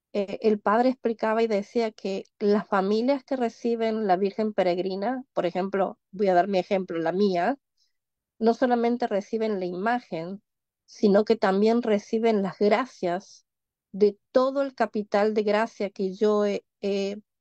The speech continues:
entregado a la Mater. Y la verdad que eso me llamó muchísimo la atención porque, mm,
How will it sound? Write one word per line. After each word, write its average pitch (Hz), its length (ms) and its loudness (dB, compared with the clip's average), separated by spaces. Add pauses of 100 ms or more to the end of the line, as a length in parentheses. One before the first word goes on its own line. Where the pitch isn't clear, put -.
(300)
entregado 196 640 2
a 190 40 2
la 180 100 2
Mater. 175 560 -8 (1120)
Y 226 80 0
la 202 120 4
verdad 220 360 2
que 247 140 0
eso 247 180 -4
me 233 160 0
llamó 202 320 -2
muchísimo 220 600 -4
la 214 80 2
atención 208 680 -2
porque, 208 600 -4 (1500)
mm, 214 220 -2